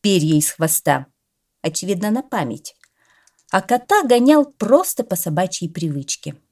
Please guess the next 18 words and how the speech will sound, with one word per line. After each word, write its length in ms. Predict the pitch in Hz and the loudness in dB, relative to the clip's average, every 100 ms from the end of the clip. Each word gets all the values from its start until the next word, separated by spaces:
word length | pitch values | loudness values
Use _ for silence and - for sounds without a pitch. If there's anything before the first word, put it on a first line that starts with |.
| _ _ _ _ _ _ _ _ - | _ _ _ _ _ _ _ _ -2
Очень 460 | 262 240 - 175 170 | 0 0 -2 0 2
не 100 | 170 | 0
взлюбили 560 | 156 170 175 196 180 | -2 -2 0 0 0
его 300 | 170 165 170 | 0 2 2
ворона 420 | 165 170 170 170 170 | 4 2 2 2 -2
и 80 | |
кот. 360 | 170 170 160 - _ _ _ _ _ _ _ _ _ _ _ _ | -2 -4 -4 -8 _ _ _ _ _ _ _ _ _ _ _ _
Но 200 | 165 165 | -4 -4
все-таки 960 | 160 - - 359 381 320 302 - 269 247 | -2 -4 0 0 -2 -4 -6 -4 -6 -6
есть 800 | 170 147 - 160 320 - - - | -10 -8 -2 0 0 -2 -10 -12
на 140 | - 165 | -6 -6
свете 440 | - 151 202 - | -4 -2 -4 -4
справедливость. 1080 | 143 - 165 156 147 139 151 147 147 - - _ _ _ _ _ _ _ _ | -8 -6 -4 -2 -4 -2 -2 0 -2 -6 -10 _ _ _ _ _ _ _ _
Однажды, 960 | 143 151 - 143 208 277 - - 143 _ _ _ - | -14 -14 -10 -8 -6 -6 -10 -12 -14 _ _ _ -8
внезапно, 1000 | 156 170 165 151 208 285 294 - 151 - _ _ | -2 2 2 0 -6 -8 -8 -4 -4 -4 _ _
неожиданно 960 | 175 180 196 190 247 320 170 160 160 160 | 0 4 4 2 2 0 2 2 4 4
и 120 | 165 | 2
вдруг, 640 | 170 160 240 381 381 - | 0 2 2 2 -2 -14